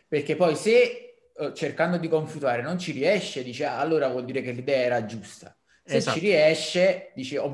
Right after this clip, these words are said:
Speaker 2: Però
Speaker 1: migliorato".
Speaker 2: nessuno, ne-, nessuno fa questo, normalmente si fa cherry picking, de-,
Speaker 1: Sì,
Speaker 2: sempre,
Speaker 1: sì,
Speaker 2: no?
Speaker 1: sì, sì. Confirmation bias e via
Speaker 2: Esatto,
Speaker 1: così.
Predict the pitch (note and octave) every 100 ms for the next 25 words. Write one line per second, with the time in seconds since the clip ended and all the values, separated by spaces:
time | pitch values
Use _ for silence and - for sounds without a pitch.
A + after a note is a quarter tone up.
0 | D3 D3 D3+ - - A#3 F#3+ G3 F3+ F#3+
1 | A#3 C4+ G#3 D#3+ C#3+ C3+ B2 - C3 D#3
2 | E3 F#3 F3 D3 D3+ D3 D3 C3 B2+ D#3
3 | C3 A#2+ A#2+ A2+ A2 G#2 A#2+ A2+ A2+ A#2
4 | A2+ G#2+ B3+ D4 - - C#3+ D3+ E3 D#3+
5 | D#3+ D#3 - D3 C#3 E3 D#3+ D3 C#3+ C3+
6 | C#3 C3 B2 D3+ C#3+ C3 A2+